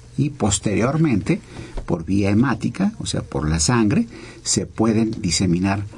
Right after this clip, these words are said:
a cualquier otra parte de las estructuras, como pudiera ser el hígado,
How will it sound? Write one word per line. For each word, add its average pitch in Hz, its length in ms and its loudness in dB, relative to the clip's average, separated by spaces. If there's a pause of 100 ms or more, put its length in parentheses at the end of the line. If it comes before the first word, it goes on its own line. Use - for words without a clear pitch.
(100)
a 92 100 -4
cualquier 95 400 -2
otra 104 200 -2
parte 98 340 -4
de 90 60 2
las 80 220 -2
estructuras, - 840 -4
como 82 220 0
pudiera 92 360 0
ser 107 240 0 (400)
el 73 180 -2
hígado, 95 420 -2